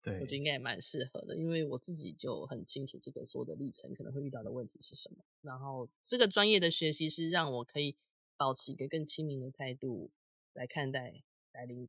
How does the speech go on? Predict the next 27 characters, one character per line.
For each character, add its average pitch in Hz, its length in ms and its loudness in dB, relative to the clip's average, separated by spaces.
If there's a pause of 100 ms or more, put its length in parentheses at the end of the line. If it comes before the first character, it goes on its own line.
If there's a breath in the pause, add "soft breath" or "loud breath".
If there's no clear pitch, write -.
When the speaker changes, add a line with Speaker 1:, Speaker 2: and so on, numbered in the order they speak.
Speaker 2:
听 123 240 -10
这 - 100 -14
样。 - 120 -16 (180)
Speaker 1:
是。 - 260 -14 (680)
哇， 101 180 0
我 101 60 -2
觉 131 120 4
得 - 60 4
Helen 151 240 2
过 - 120 -2
去 151 120 -2
的 156 60 0
Speaker 2:
对， 117 60 2 (680 loud breath)
所 - 140 -16
以， - 40 -14
Speaker 1:
经 135 320 4
验 123 320 2 (120)
一 120 100 0
定 139 280 2
在 139 140 2
成 107 240 0
为 104 100 0
职 101 200 -4
涯 92 320 0
发 107 140 4
展 90 200 0
师 104 400 -4